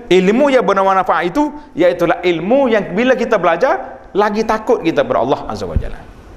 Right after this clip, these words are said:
Ni kalau kita belajar kitab tu, belajar kitab ni, tak menambahkan ibadat pada Allah Azza wa Jalla, semaya sunat pun tak menambah. Semaya sunat kita ni paling,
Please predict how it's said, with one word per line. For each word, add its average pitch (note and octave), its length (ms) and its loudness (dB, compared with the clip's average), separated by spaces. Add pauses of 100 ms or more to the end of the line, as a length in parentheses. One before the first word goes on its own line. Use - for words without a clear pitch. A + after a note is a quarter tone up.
(360)
Ni E3+ 80 -2
kalau F3+ 240 2
kita F3 160 2
belajar D#3+ 480 2
kitab E3 320 -2
tu, - 80 -6
belajar D#3+ 400 0
kitab E3 240 -2
ni, E3 160 -8 (240)
tak D3+ 160 0
menambahkan E3 560 -2
ibadat D#3 400 -2
pada D3+ 160 -4
Allah D#3+ 240 2
Azza D#3 80 0
wa D#3+ 160 2
Jalla, E3+ 480 0
semaya E3+ 320 0
sunat F3 320 0
pun D3+ 160 -4
tak - 160 -2
menambah. C#3+ 340 0 (1500)
Semaya F3 320 2
sunat F#3+ 320 0
kita D3+ 240 2
ni E3+ 80 -4
paling, F3+ 640 0